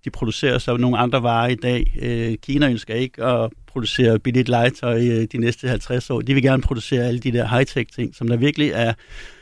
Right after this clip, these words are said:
høje lønninger i, øh, men det kræver en uddannet befolkning, og derfor så har de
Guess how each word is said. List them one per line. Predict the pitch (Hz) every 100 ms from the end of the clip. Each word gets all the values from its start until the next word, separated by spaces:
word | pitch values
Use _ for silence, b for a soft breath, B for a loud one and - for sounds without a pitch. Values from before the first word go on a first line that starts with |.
| B -
høje | 135
lønninger | 160 156 165 156
i, | 139 143 139 -
øh, | 139 123 120
men | 127
det | -
kræver | 143 139 147
en |
uddannet | 135 139 139 107
befolkning, | 113 - 135 - 127
og | 123
derfor | 120 120
så | -
har | 117
de | 120